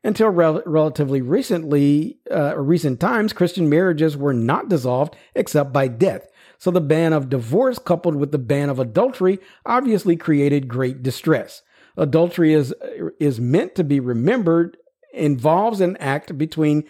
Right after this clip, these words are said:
consenting adults. Uh, so if it's between consenting adults, how could that then be a moral, uh, issue? How much more relevant and valuable would it have been, for instance, uh, a commandment that forbids the violent crimes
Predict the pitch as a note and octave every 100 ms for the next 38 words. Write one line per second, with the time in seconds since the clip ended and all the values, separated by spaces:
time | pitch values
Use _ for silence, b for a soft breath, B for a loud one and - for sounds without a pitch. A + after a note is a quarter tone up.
0 | b - D#3 - C#3 C#3 C3 B2+ B2+ G#2
1 | - - b b b b b b - F3
2 | F3+ G3+ G#3 F#3 F3 F#3+ - - A3 B3
3 | G#3 A#3+ F#3+ F3+ - F3 E3 D#3+ D3+ D3
4 | C#3 B2+ A#2+ A2+ A3 A3+ A3+ - - F#3
5 | F3 F3 F#3+ b b b b - E3+ C3
6 | C3+ D3 - _ C#3 D3 C3+ C3 B2+ C3+
7 | C#3 C#3 C3+ B2+ B2 B2 A#2+ B2 - -
8 | C3 C3+ F#3+ - G#2 - _ b b b
9 | - A3+ C4+ A3+ G#3+ F3+ D#3+ C#3 F#3 G#3
10 | E3+ D#3 A#2+ D3+ C4+ G3 D3 C3+ C#3 B2+
11 | B2 A#2+ D#3 A3 G#3+ D3+ D3+ D#3 D3 -
12 | - C#3+ C#3 C3+ D3 C3+ D3+ C#3+ C#3+ C#3
13 | C3 C3+ C#3+ A#2+ D#3 F3+ D#3 D#3 A#2+ C3+
14 | B2+ B2 - G3+ F3+ F3